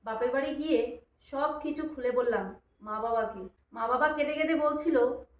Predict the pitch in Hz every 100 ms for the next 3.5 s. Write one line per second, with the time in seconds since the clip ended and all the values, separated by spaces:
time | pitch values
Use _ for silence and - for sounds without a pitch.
0 | - 262 269 330 330 339 330 294 330 330
1 | 320 254 - - _ _ _ _ 320 330
2 | 381 370 349 349 294 330 262 - 240 269
3 | 285 262 262 226 185